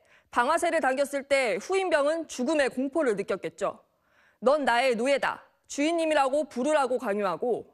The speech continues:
말을 듣지 않자 주먹으로 스무 대를 때린 사례도 있습니다. 커터칼을 향해 달려오도록 해 배를 찌르거나 머리에 비닐봉지를 씌워 묶는 폭행, 수시로 젖꼭지를 만지는 추행,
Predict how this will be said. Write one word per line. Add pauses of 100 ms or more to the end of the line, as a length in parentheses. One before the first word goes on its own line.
(100)
말을
듣지
않자
주먹으로
스무
대를
때린
사례도
있습니다. (680)
커터칼을
향해
달려오도록
해
배를
찌르거나 (180)
머리에
비닐봉지를
씌워
묶는
폭행, (520)
수시로
젖꼭지를
만지는
추행,